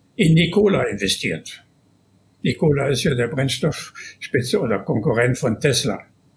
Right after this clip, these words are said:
Was pass-, seit Wochen gibt's keine neu-, keine neuen Notierungen oder Nachrichten zu dem Fall Nikola, ja, der ja ein bisschen spektakulär ist, wegen angeblicher Tricksereien und so weiter.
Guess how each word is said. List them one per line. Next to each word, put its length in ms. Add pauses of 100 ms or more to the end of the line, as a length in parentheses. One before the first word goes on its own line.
(1400)
Was 240
pass-, 320
seit 340
Wochen 260
gibt's 320
keine 300
neu-, 400
keine 380
neuen 340
Notierungen 880 (1900)
oder 440
Nachrichten 720
zu 160
dem 180
Fall 280
Nikola, 600
ja, 120
der 240
ja 100
ein 80
bisschen 280
spektakulär 840
ist, 220
wegen 240
angeblicher 680
Tricksereien 680
und 140
so 120
weiter. 320